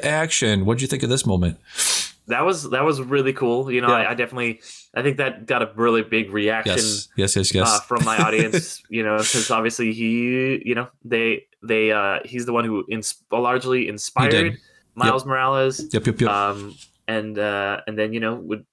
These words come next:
Speaker 2: go on to, uh, they, he sh-, had a cameo as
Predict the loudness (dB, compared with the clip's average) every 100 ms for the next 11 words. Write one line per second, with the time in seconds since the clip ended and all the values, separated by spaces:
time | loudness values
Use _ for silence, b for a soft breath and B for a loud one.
0 | _ 0 2 2 -2 -2 0 0 -2 b
1 | b _ _ 0 2 2 2 0 -2 -8
2 | -10 -2 0 0 0 -2 0 0 0 -4
3 | -2 -2 2 2 4 2 0 0 -2 -6
4 | -10